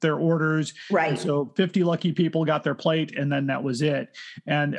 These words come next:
Speaker 1: I think the idea was they were gonna do a series of plates based on, um, different, uh, different stories, and that was
Speaker 2: Mm-hmm.
Speaker 1: gonna be that. There's so many, um,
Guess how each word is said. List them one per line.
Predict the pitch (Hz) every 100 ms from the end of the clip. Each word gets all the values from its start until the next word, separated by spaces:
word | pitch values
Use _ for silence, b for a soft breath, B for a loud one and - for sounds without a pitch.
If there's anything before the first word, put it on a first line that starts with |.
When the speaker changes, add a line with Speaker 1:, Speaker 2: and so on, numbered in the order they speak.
| -
Speaker 1:
I | 151
think | 151 220 233
the | 185
idea | 165 165 175 185
was | 175 170
they | 170
were | 160
gonna | 165
do | 143 160 160
a | 143
series | 147 - 214 233 208 147
of | 156
plates | - 156 147 135
based | - 147 147 156
on, | 143 143 143 143
um, | 143 139 135 135
different, | - 147 151 139 - _ _ _ _ _ _ _ -
uh, | 139 143
different | 147 175 156
stories, | - 160 151 139 131
and | 143
that | 143
was | 147 147 160 160
Speaker 2:
Mm-hmm. | 156
Speaker 1:
gonna | 165 160
be | 151 139 139
that. | - 147 139 135 - B B B
There's | 311 -
so | - 254
many, | 233 185 160
um, | 160 160 151